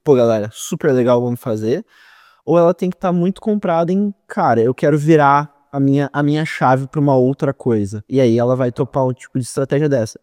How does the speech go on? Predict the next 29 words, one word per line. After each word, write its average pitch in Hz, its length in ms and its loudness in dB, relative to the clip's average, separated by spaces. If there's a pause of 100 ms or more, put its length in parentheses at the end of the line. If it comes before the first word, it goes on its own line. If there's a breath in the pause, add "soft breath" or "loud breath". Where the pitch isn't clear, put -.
(260)
Você 175 240 -2
vê, 170 120 0
é 190 80 0
muito 160 440 -2
raro. 107 260 -4 (520)
Assim, 151 440 -2 (280)
é, 107 80 -14 (840)
conheço 156 460 4
alguns 165 240 0
casos 143 300 -2
muito 139 340 -2
legais 156 460 0
de 135 100 0
A 127 60 0
B 117 240 0
M, 175 240 -4 (340 loud breath)
mas 135 180 0
são 165 160 -2
pouquíssimos, 117 640 -2
assim. 113 240 -4
Se 110 120 -8
você 151 500 0
tiver, 143 380 0
assim, 139 440 -4 (200)
caso 156 340 2
que - 80 -8
você 156 120 -4
consegue 147 560 0
estudar 127 640 0